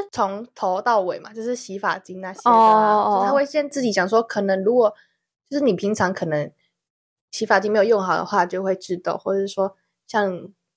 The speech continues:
Speaker 1: 就你会知道你自己到底是什么原因，这样就不会想要去问另外的东西，就自己就会，“哦，原来我是因为这样长痘痘。”
Speaker 2: 嗯，就是那些
Speaker 1: 但是
Speaker 2: 可能的因素都帮你审一遍。
Speaker 1: 对，先审一遍，但西医的话就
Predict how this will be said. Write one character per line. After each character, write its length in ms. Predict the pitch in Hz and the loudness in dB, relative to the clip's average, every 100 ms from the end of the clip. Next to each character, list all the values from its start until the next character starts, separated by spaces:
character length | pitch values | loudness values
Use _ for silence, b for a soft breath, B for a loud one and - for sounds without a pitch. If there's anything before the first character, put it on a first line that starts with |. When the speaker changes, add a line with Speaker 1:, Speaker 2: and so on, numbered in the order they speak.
| _ _ | _ _
Speaker 1:
就 120 | - | 0
你 120 | 233 190 | 2 4
会 140 | 220 | 2
知 140 | 190 | 2
道 160 | 185 185 | 2 2
你 120 | 165 | 0
自 140 | 170 220 | -6 -4
己 160 | 175 | -2
到 160 | 175 170 | 0 0
底 60 | |
是 180 | 175 190 | -2 -6
什 200 | 185 - | -6 -6
么 140 | - - | -8 -6
原 220 | 165 165 190 | -6 -6 -8
因， 200 | 165 175 | -8 -8
这 100 | 170 | -8
样 100 | 180 | -8
就 140 | 196 | -8
不 160 | - 185 | -4 2
会 160 | 202 | 2
想 180 | 202 165 | 2 -2
要 80 | 175 | -4
去 300 | 180 202 190 | -2 -2 -2
问 260 | 208 175 180 | 0 -2 -2
另 180 | 190 185 | -4 -2
外 140 | 175 | -2
的 100 | 160 | -2
东 200 | - 143 - | -8 -16 -14
西， 240 | - 202 | -14 -10
就 140 | - | -8
自 160 | 208 - | -8 -4
己 140 | 185 | -4
就 120 | 175 185 | -2 -2
会 180 | 180 - | -2 -2
，“哦， 260 | 220 262 269 | 0 2 2
原 140 | 240 | 2
来 80 | 226 | 2
我 140 | 180 | 2
是 160 | 175 - | -2 -2
因 160 | 233 | 2
为 100 | 247 | 4
这 100 | 220 | 4
样 140 | 208 190 | 2 -2
长 160 | - - | -10 -14
痘 160 | - - | -16 -16
痘。” 100 | - - | -10 0
Speaker 2:
嗯， 220 | 233 220 | 2 4
就 120 | 269 | 2
是 100 | 330 | 2
那 60 | 330 | 2
些 60 | 320 | 4
Speaker 1:
但 120 | 311 | 2
是 120 | 285 | 0
Speaker 2:
可 200 | - 220 | 0 -2
能 160 | 180 185 | -2 -4
的 80 | |
因 200 | 185 208 | -4 -4
素 240 | 214 240 214 | -4 0 2
都 220 | 202 214 - | 2 0 0
帮 160 | 208 | -2
你 80 | 190 | -2
审 460 | - - - 165 143 | -8 -4 0 0 -2
一 160 | 170 - | -12 0
遍。 260 | 208 - 190 | 0 2 0
Speaker 1:
对， 140 | 233 | 0
先 180 | 240 240 | 0 -4
审 240 | 240 170 | -6 -10
一 60 | - | -12
遍， 220 | - 196 | -10 -4
但 120 | 294 | -4
西 300 | 320 - 247 | -4 -8 -4
医 60 | 240 | -2
的 60 | 208 | 0
话 120 | |
就 80 | 214 | -2